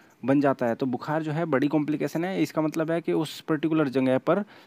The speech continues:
उस नस के अंदर इन्फेक्शन हो गया है। इस स्थिति को थ्रोम्बोफ्लेबाइटिस बोलते हैं। इसमें एक जो क्रीम आती है, ट्यूब आती है थ्रोम्बोफोब नाम से। Basically इस ट्यूब के अंदर मैं भी आपको दिखाता हूँ कि इसके अंदर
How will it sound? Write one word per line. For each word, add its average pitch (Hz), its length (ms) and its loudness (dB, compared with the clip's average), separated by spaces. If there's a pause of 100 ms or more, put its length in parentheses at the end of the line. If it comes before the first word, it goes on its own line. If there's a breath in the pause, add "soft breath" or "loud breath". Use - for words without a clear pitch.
(160 loud breath)
उस 139 180 -2
नस 135 180 0
के 147 120 -2
अंदर 135 200 0
इन्फेक्शन 139 480 -2
हो 143 100 0
गया 151 180 0
है। 165 280 0
इस 156 180 -2
स्थिति 139 300 -4
को 190 120 -2
थ्रोम्बोफ्लेबाइटिस 139 960 2
बोलते 110 300 0
हैं। 110 180 -4 (520 soft breath)
इसमें 202 340 0
एक 175 180 2
जो 170 180 -4
क्रीम 190 240 2
आती 170 220 2
है, 170 80 4
ट्यूब 160 300 2
आती 151 220 2
है 185 120 4
थ्रोम्बोफोब 143 600 2
नाम 139 240 4
से। 208 220 2 (420 loud breath)
Basically 180 560 2
इस - 180 0
ट्यूब 180 220 6
के 185 100 2
अंदर 175 260 2
मैं 180 200 0
भी 175 80 2
आपको 165 240 2
दिखाता 156 360 2
हूँ 151 140 4
कि 170 120 0
इसके 170 200 -2
अंदर 185 240 0